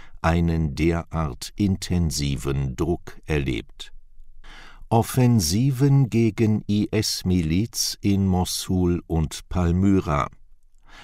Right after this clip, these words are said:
Syrien und der Irak gehen verstärkt gegen die Terrormiliz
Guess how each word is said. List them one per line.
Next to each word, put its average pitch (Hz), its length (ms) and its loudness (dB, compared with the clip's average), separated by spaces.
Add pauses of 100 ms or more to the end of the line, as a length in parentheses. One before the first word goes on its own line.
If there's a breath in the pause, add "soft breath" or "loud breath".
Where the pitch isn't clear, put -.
(360 loud breath)
Syrien 123 840 2
und 110 400 0
der 98 260 4
Irak 92 600 0 (160)
gehen 76 400 0
verstärkt - 1080 -4
gegen 87 560 0
die 82 180 -2
Terrormiliz 95 1200 0